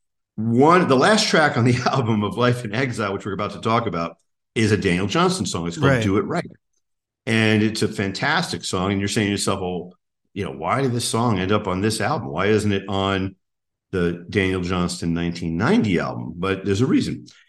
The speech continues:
Speaker 1: So the producer of nineteen ninety, of course, was the great indie producer Kramer, which is, he's technically the producer of Life in Exile, but he's not. Uh, Mo takes the credit,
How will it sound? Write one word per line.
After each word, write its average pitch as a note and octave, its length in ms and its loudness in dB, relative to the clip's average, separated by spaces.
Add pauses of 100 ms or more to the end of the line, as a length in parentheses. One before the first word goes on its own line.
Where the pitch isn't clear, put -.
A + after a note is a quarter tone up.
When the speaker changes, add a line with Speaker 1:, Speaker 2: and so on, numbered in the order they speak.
(140)
Speaker 1:
So C3 160 2
the B2 140 4
producer C3 880 4 (560)
of G#2+ 260 4
nineteen G#2+ 360 0
ninety, G2 200 -2
of F2 160 -6
course, G2+ 240 2
was F2+ 160 -6
the F2 60 -6
great A2 500 2 (220)
indie G2 280 -2
producer F2+ 300 -2
Kramer, E2+ 640 -2 (380)
which G2 240 -2
is, F2+ 400 -4 (380)
he's F#3+ 220 2
technically B2+ 540 2
the G2+ 100 4
producer F#2+ 720 0 (840)
of G2 120 -4
Life F#2+ 260 -2
in F2+ 100 0
Exile, E2+ 640 -4 (960)
but G2 160 -6
he's F2 160 -6
not. F2 280 0 (180)
Uh, F2 80 -6
Mo A2 200 2
takes A2 240 -2
the F2 80 -10
credit, D#2+ 300 -8